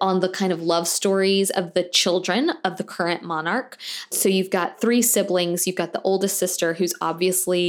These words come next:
feels to me very much like a Queen Elizabeth stand-in. She's very responsible. She is about to be named, or she is next in line to the throne, and she will be the first queen of America.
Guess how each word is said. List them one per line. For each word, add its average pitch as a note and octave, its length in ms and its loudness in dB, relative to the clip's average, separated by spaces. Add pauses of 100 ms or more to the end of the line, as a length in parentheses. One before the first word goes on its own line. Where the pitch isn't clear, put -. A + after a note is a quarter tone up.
(300)
feels G3 320 2
to G3+ 80 -2
me F3+ 100 2
very E3 200 2
much E3+ 200 -2
like E3+ 120 -2
a F3 60 2
Queen E3+ 260 -2
Elizabeth D#3+ 400 0
stand-in. D#3+ 540 0
She's E3 220 -2
very D#3 140 0
responsible. G3+ 760 0 (200)
She G#3 220 2
is F#3+ 100 2
about F3 220 0
to - 60 -8
be F3 100 -2
named, E3 600 -2
or F#3 100 0
she F#3 220 2
is E3+ 140 0
next F#3+ 320 0
in F3+ 100 0
line E3+ 180 0
to E3+ 100 -4
the F3+ 100 -4
throne, E3+ 380 -4 (440)
and F#3 520 4 (220)
she - 200 2
will F#3+ 120 4
be F#3+ 100 2
the F3 100 0
first - 560 0
queen D#3+ 420 -2
of F3 140 -6
America. E3 600 -4